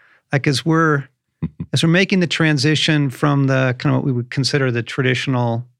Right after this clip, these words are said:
Speaker 1: you know, Labor Day is over and summer's, quote, over, and, and how'd it go? Like,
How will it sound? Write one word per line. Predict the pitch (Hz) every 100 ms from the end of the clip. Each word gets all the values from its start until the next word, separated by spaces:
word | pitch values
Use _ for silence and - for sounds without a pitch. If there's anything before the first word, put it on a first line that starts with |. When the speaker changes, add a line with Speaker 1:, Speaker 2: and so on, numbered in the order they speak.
| _
Speaker 1:
you | 135
know, | 117 110 123 _
Labor | 131 147 143
Day | 139
is | 135
over | 123 123 120 127 123 120
and | 117 113 117 - - - - - - _ _
summer's, | - 160 151 135
quote, | 123 - 135 127
over, | 139 123 120 127 123 120
and, | 120 117 117 - -
and | 139 120 120 - _
how'd | - - 277
it | 320
go? | - 214 196 107 - 339
Like, | 147 139 - -